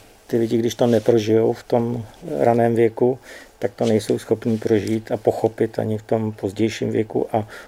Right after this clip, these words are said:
už to nikdy ty metabolické a další imunitní návyky nebo, eh,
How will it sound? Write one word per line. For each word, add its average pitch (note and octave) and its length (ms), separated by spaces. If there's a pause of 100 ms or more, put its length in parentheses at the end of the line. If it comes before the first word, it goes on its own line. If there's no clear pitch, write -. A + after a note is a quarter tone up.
(160)
už - 220 (140)
to B2+ 100
nikdy A#2 640 (320)
ty A#2+ 140
metabolické A2+ 1080 (220)
a A2+ 40
další G#2+ 420
imunitní A2 880 (360)
návyky A2 540
nebo, G#2 300
eh, - 180